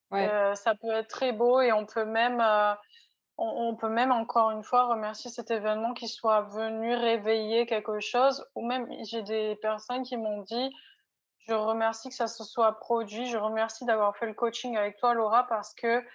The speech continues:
Speaker 2: je me suis découvert et j'ai découvert notre couple alors que je pensais qu'on se connaissait. »
Speaker 1: Mm.
Speaker 2: Donc, euh, voilà, c'est, c'est, ça
Speaker 1: Bien
Speaker 2: peut
Speaker 1: sûr.
Speaker 2: être incroyable. Si, si c'est bien fait et bien pardonné, ça peut être, euh,
Speaker 1: Mm.
Speaker 2: ça peut être
Speaker 1: Moi, je
Speaker 2: un
Speaker 1: pense
Speaker 2: nouveau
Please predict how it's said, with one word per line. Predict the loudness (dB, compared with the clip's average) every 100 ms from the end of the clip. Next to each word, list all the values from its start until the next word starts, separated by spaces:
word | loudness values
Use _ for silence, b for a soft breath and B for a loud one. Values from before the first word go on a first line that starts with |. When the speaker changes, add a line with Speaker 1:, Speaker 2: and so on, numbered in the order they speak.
| B B
Speaker 2:
je | -6
me | -4 -4
suis | -6 -8 -6
découvert | -4 -4 -4 -2 0 2
et | -2
j'ai | -6 -8
découvert | -8 -8 -6 -2 -2
notre | -4 -4
couple | -4 -2
alors | 0 -2
que | -6
je | -8 -4
pensais | -4 -4 -6 -6 b b _
qu'on | -2 -2
se | -2
connaissait. » | -4 -4 -6 -8 -10 B B B B
Speaker 1:
Mm. | -2
Speaker 2:
Donc, | 2 2 0 -8 -2
euh, | -2 0 2 4 4 4
voilà, | 4 4 4
c'est, | 2 -12 -12 -6 -4 -4 -4 -8
c'est, | -14 -20
ça | -20 -20 _ -4
Speaker 1:
Bien |
Speaker 2:
peut | -2 -2
Speaker 1:
sûr. |
Speaker 2:
être | -2 -4 -10
incroyable. | -10 -10 -2 0 4 4 2
Si, | -6 -8 -6 -8 -12 -16 -20 B B
si | _ -8 -4
c'est | 0 0
bien | 2 2 2
fait | 0 0 2
et | 0
bien | -2 -2
pardonné, | 0 -2 -2 -4 -6
ça | -6 -6
peut | -4
être, | -4 -4 -4
euh, | -4 -4 -8 -12
Speaker 1:
Mm. | -10 -10 -10 _ _ _ _
Speaker 2:
ça | -4
peut | -4
être | 0
Speaker 1:
Moi, | 0
je | 2
Speaker 2:
un |
Speaker 1:
pense | 2
Speaker 2:
nouveau | 2